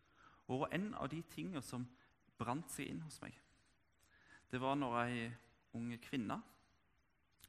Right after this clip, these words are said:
som hadde vært ut på utveksling tidligere i Norge, og hadde nå kommet for å studere i Norge, eh, sa, ja, som var fra Øst-Afrika, og hadde vokst opp i helt andre kår enn det vi er vant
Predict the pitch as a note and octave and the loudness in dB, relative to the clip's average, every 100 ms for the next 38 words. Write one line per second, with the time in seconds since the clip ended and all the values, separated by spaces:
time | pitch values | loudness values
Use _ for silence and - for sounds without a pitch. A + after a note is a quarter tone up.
0 | - A2+ A2 A2 A2+ G#2+ G#2+ A2+ A2+ B2+ | -6 -2 -2 0 -2 0 0 0 -2 -8
1 | C3 - - - A2+ A#2+ C#3 - - - | -12 -12 -10 -6 -6 -6 -10 -12 -12 -10
2 | - A2+ G#2 A#2 E3+ - - - B2 A#2 | -4 -2 -2 -4 -6 -12 -20 -6 -4 -2
3 | G#2+ C3 F3 - - G#2 A2 A2+ - A2 | -2 -4 -6 -8 -10 -8 -8 -10 -6 -6
4 | - A2+ A#2+ - - A2+ - A#2 C3 A3+ | -4 -6 -6 -10 -10 -10 -2 -2 -2 -8
5 | - - - _ - - - - A#2+ G#2 | -14 -20 -20 _ -20 -20 -16 -6 -4 -4
6 | G2+ - G#3+ - - - - - - _ | -6 -10 -12 -20 -20 -20 -20 -20 -20 _
7 | - - - - - - - - B2+ B2+ | -20 -20 -20 -18 -14 -10 -8 -6 -2 0
8 | C3+ A#2+ B2+ - - - - _ - G1+ | 2 0 -4 -10 -16 -20 -20 _ -20 -20
9 | - _ _ _ _ _ _ - B2 B2 | -20 _ _ _ _ _ _ -10 -8 -4
10 | - - - - - C#3+ B2 - - A#2 | -4 -4 -4 -6 -6 -8 -8 -6 -4 -4
11 | A#2 - - A2+ A#2+ B2 - G#2+ A2+ - | -6 -12 -12 -6 -4 -4 -4 -6 -6 -6
12 | A2+ D3 - - A2+ G#2+ G#2+ G#2+ G2 | -6 -6 -10 -10 -8 -6 -4 -6 -10